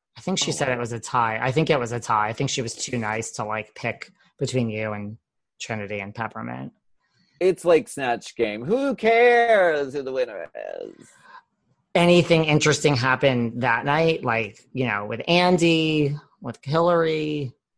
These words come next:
Speaker 2: I
Speaker 1: Was the
Speaker 2: ran into Andy Cohen when I was arriving. We were both in the elevator together. See, that's where I get nervous, where I'm, like, in drag face, but just, like, a winter coat like, that's where I get nervous running into, like, famous people. If I'm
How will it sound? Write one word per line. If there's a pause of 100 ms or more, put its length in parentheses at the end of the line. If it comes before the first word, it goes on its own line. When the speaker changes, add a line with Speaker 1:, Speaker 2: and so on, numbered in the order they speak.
(840)
Speaker 2:
I
Speaker 1:
Was
the
Speaker 2:
ran
into
Andy
Cohen
when
I
was
arriving.
We
were
both
in
the
elevator
together.
See,
that's
where
I
get
nervous,
where
I'm,
like, (280)
in
drag
face,
but
just,
like,
a
winter
coat (520)
like,
that's
where
I
get
nervous
running
into,
like,
famous
people.
If
I'm